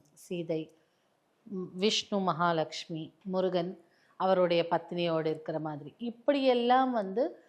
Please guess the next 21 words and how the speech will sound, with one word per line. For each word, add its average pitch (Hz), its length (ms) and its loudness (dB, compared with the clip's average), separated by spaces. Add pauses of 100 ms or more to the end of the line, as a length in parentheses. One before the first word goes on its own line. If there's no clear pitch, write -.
(260)
ப-, 196 340 6
படத்தையோ 196 640 4
இல்ல 202 360 2 (100)
ச-, 175 280 2 (100)
சிற்பத்தையோ 185 600 -2
ஒரு 170 380 -2
சின்ன, 180 480 -6 (400)
ஆ, 165 240 0 (100)
சிலையோ 190 400 4
வச்சு 175 340 -4
நீங்க 202 240 -4
பூஜை 185 320 -4
செய்யலாம். 165 680 0 (600)
அன்-, 220 560 2
அன்னைக்கு 214 420 -2
நாள் 196 300 6
முழுக்க 214 400 2
உங்களோட 208 380 0
உடல், 202 580 2
உடல் 196 360 0
ஒத்துழைச்சால் 226 840 2